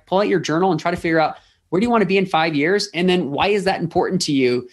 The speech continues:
And don't just stop there. Go, go several layers deep. Ask yourself, "Well, why is that important to you?" And, "Oh, I wanna have this lifestyle to be there for my kids."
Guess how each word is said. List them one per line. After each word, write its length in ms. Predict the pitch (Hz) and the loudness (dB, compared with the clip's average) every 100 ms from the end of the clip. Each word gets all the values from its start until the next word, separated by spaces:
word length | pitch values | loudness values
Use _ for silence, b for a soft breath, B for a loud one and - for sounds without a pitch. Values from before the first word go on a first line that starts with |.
| B B | B B
And 80 | 170 | -2
don't 160 | 214 262 | 0 0
just 180 | 240 - | -2 0
stop 300 | 196 185 - | 0 0 0
there. 260 | 175 160 | 2 2
Go, 200 | 160 185 | 2 -2
go 160 | - 269 | 0 -2
several 340 | - 269 254 | 0 2 2
layers 300 | 220 208 180 | 4 4 2
deep. 280 | - 202 - | 0 -2 0
Ask 220 | 143 185 | -2 -4
yourself, 380 | - 208 196 185 | -4 0 -2 -2
"Well, 260 | 151 190 165 | -4 0 2
why 180 | 185 220 | 2 2
is 120 | 202 | 0
that 160 | 202 | -2
important 340 | 175 - 143 160 | -2 -4 -4 -2
to 100 | 160 | 0
you?" 100 | 143 | 0
And, 80 | 180 | 2
"Oh, 60 | |
I 120 | 196 196 | 2 4
wanna 220 | 214 202 | 2 0
have 160 | 196 | -2
this 160 | 185 190 | -2 -2
lifestyle 420 | 175 175 185 175 | -2 0 0 0
to 60 | 160 | 2
be 140 | 170 | 2
there 160 | 165 160 | 2 0
for 120 | - | -2
my 120 | 143 | -4
kids." 320 | - 156 131 | 0 0 0